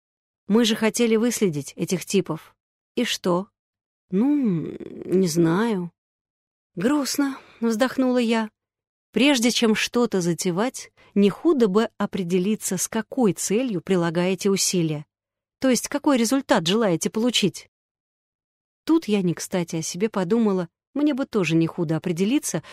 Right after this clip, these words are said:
а то болтаюсь по жизни, точно цветок в проруби. «К Лене ты зачем приезжал? Хотел предупредить, что я была у твоей матери?» «Нет»,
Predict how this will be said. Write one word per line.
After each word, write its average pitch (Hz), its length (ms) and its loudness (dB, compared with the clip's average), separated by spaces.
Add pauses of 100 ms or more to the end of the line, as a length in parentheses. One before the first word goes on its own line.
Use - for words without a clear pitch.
(160)
а 196 80 0
то 214 100 0
болтаюсь 185 500 0
по 170 160 -4
жизни, 156 460 -2
точно 233 320 -2
цветок - 420 -4
в - 20 -20
проруби. 156 520 -2 (1080)
«К - 80 -2
Лене 214 380 4 (160)
ты 240 100 -2
зачем 247 340 0
приезжал? 165 540 0 (760)
Хотел 233 320 2
предупредить, 233 580 -2
что - 220 -2
я 233 120 0
была 233 240 0
у 233 60 -2
твоей 240 340 0
матери?» 254 480 0 (960)
«Нет», 208 800 4